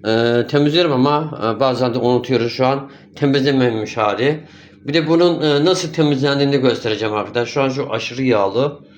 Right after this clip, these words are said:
Bu, e, temizlemesi çok basit ve kolay. Biraz da uğraştırıyor o kadar.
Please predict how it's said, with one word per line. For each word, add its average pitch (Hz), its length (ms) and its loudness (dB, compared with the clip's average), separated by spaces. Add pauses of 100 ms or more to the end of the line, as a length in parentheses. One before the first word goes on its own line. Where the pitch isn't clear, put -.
(600)
Bu, 156 340 6
e, 147 160 0
temizlemesi 160 600 2
çok 175 260 0
basit 131 320 -4
ve 147 100 0
kolay. 127 360 0 (800)
Biraz 170 280 2
da 151 40 2
uğraştırıyor 139 540 0
o 110 60 0
kadar. 123 440 -2